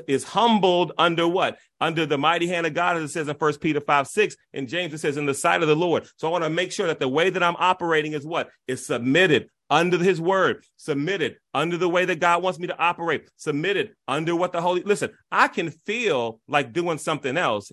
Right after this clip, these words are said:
and, and, and, but still operate according to the, what God tells me to do. Okay. I see you, Sister Karen nodding her head. I know I'm right when Sister Karen nodding her head. Here we go. That I can feel, watch this, I can feel legitimate in what I wanna do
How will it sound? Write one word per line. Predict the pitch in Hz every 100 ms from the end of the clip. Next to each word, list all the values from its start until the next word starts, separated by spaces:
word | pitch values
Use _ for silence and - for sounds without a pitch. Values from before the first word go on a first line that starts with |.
| -
and, | 135 120 - -
and, | 139 139
and, | 135 -
but | 131 147
still | - 196 175
operate | 160 175 165 139 123
according | 123 - 147 135
to | 127
the, | 123
what | 123 113
God | 123 113
tells | 127 107
me | 107
to |
do. | 104 82 - _ _ _ _
Okay. | 127 117 143 139 _ _ _ _ _ _ _ _
I | 160
see | - 160
you, | 143 110 -
Sister | - 156 165
Karen | 170 156 151 147
nodding | 147 147 147
her |
head. | 160 117
I |
know | 135 151
I'm | 160
right | 156 147
when |
Sister | 131 135
Karen | 156 139
nodding | 135 127
her | 127
head. | 131 98
Here | 139
we | 165
go. | 160 120 - _
That | 147 143
I | 160 240
can | - 185 - -
feel, | 233 185 135 135
watch | 135 208
this, | 180 160 156 _ -
I | 185
can | 226 175 160 _ -
feel | 247 214 123 107 101 _ _ _ _ - _ -
legitimate | 139 143 110 214 220 156 113 -
in | 156 143
what | 135 170
I | 175
wanna | 185 185 196
do | 175 220 180 107 98